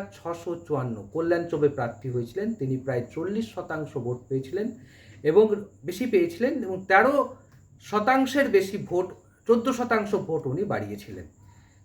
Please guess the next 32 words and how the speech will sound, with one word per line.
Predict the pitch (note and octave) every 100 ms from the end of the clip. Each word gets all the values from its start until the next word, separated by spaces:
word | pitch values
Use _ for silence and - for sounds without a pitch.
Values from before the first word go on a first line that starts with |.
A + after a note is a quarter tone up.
| -
সিপিএম | - A#3+ A#3 C#4+ C#4
প্রার্থীর | C4+ G3+ F#3+ - G3
ভোট | F#3+ D#3+ G#3+ -
হঠাৎ | F3+ G#3 G#3
করতেই | F#3+ F#3 - D#3 C#3
কমে | C3+ C#3+ D#3
গিয়ে | F3 A3 -
এক | D#3 -
লক্ষ | G#3 G#3 -
কুড়ি | F#3 C#3 D3+
হাজার | E3+ E3+ F3
হয় | D#3+ G3 - - - _ -
এবং | E3+ A#3+ A#3
কুড়ি | A3 C4+ C4+
শতাংশ | C4 C4+ C4 B3+
ভোট | A#3 D#3+ D3 A2+
মাইনাস | G#2+ A#2 C#3+ F3+ -
হয়। | A#3+ C#4+ - - -
এবারও | D#3+ A3 C#4+
সিপিএম | - A3+ G#3 G3+ F#3
প্রার্থী | D#3 D3 C#3
ছিল | D3 B2+
ডক্টর | A#2+ - A#2 -
শান্তনু | B2+ C3+ D#3 C3
ঝা। | A2 - C3+ - - _ _ _ _ _ _
কংগ্রেসের | G#3 B3+ D4+ C#4+ D4+
যিনি | C4+ A#3+
প্রার্থী | - F#3+ F3+ F3+
ছিলেন | F3 D#3+ D3+
এন্তাজ | D#3 E3+ A3 A3+
আলী | G3 D#3
শাহ, | D3 C#3+ D#3